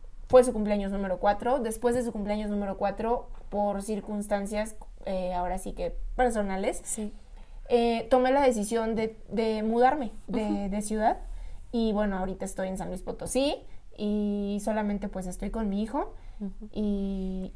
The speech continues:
Speaker 1: y ha sido, pues, una decisión muy, muy difícil porque es empezar desde ceros.
Speaker 2: Claro. Oye, y, este, ¿seguiste estudiando? ¿Empezaste a trabajar? ¿O qué, qué ha sido de tu vida?
Speaker 1: La prepa sí la terminé.
Speaker 2: Ujú.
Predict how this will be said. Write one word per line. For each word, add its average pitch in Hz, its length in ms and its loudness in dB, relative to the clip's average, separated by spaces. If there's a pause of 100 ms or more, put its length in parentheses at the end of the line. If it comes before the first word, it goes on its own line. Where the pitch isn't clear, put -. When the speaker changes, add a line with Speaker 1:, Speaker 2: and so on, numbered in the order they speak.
Speaker 1:
y 240 140 4
ha 233 100 6
sido, 233 480 2
pues, 202 220 -4
una 208 140 0
decisión 190 460 -2 (240)
muy, 254 460 4 (360)
muy 226 180 2
difícil 220 420 -2
porque 190 640 -2 (540)
es 254 180 10
empezar 226 360 2
desde 214 200 2
ceros. - 400 -4 (240)
Speaker 2:
Claro. 196 160 -10 (460)
Oye, 277 240 12
y, 240 320 4 (340)
este, 226 880 12
¿seguiste 240 320 6
estudiando? 277 540 8
¿Empezaste 233 340 2
a 226 40 4
trabajar? 226 540 8
¿O 220 120 4 (120)
qué, 226 300 6
qué 233 80 12
ha 240 100 12
sido 240 220 6
de 220 80 4
tu 202 140 -4
vida? 196 200 -4 (180)
Speaker 1:
La 240 220 10
prepa 294 280 6
sí 302 120 0
la 285 140 4
terminé. 208 640 0 (100)
Speaker 2:
Ujú. 202 140 -6